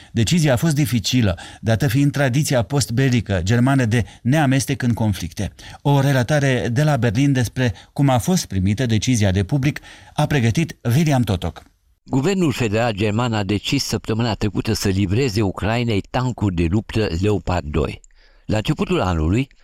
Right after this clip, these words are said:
Speaker 2: alegătorii germani s-au pronunțat într-o proporție de patruzeci și șase la sută pentru livrări,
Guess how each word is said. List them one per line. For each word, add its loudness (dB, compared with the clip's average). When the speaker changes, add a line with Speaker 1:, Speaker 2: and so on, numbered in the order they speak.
Speaker 2:
alegătorii 0
germani 0
s-au -2
pronunțat -2
într-o 0
proporție -2
de 0
patruzeci 0
și -2
șase -2
la 0
sută -2
pentru 0
livrări, -2